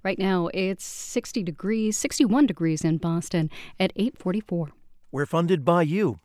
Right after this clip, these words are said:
Speaker 2: our listeners, and by the Isabella Stewart Gardner Museum, presenting Medal of Honor, showcasing artistic interpretations of gold from the Renaissance and today. Gardner Museum dot org.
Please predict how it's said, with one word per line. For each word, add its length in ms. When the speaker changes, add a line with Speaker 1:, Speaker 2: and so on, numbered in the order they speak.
Speaker 2:
our 180
listeners, 480
and 200
by 120
the 200
Isabella 400
Stewart 380
Gardner 340
Museum, 480
presenting 500
Medal 380
of 160
Honor, 400
showcasing 580
artistic 520
interpretations 880
of 120
gold 400
from 180
the 80
Renaissance 640
and 200
today. 440
Gardner 320
Museum 520
dot 220
org. 340